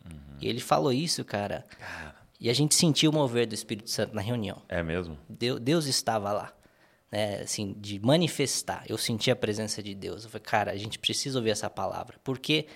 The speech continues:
Speaker 2: é muito isso que a gente tem vivido, né?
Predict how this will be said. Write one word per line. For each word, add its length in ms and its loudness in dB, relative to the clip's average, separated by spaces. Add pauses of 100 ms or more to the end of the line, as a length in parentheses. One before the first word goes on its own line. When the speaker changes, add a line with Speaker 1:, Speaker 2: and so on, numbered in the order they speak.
(400)
Speaker 2:
é 80 2
muito 380 2
isso 280 -2
que 80 -6
a 40 -2
gente 220 -6
tem 140 -4
vivido, 480 -8 (440)
né? 220 2